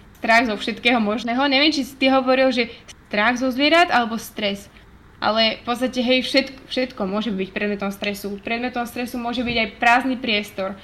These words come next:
alebo už kruhy a všelijaké, všetko môže byť proste zdrojom stresu pre hoci koho. Proste niekto je niečomu vystavený a niečo, a niekto je niečomu neprimerane vy-,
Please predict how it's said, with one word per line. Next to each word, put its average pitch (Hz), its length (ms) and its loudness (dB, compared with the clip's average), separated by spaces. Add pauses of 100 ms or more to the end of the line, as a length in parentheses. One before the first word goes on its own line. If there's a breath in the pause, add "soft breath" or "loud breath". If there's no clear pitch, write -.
(160 loud breath)
alebo 214 680 2
už - 180 -10
kruhy 262 440 0
a 190 240 2
všelijaké, 220 520 -2 (280)
všetko - 340 0
môže 220 260 -2
byť 202 180 -6
proste 202 460 -6 (520 loud breath)
zdrojom 208 480 -2
stresu 208 320 -8
pre 202 400 -6
hoci 240 240 -4
koho. 302 400 2
Proste 208 320 -6
niekto 240 320 -2
je 240 240 4 (160 loud breath)
niečomu 233 480 -2
vystavený 294 720 0
a 220 160 0
niečo, 226 320 -4
a 226 160 -2
niekto 233 240 -2
je 233 160 -2
niečomu 226 400 -2
neprimerane 254 640 0
vy-, 254 240 -6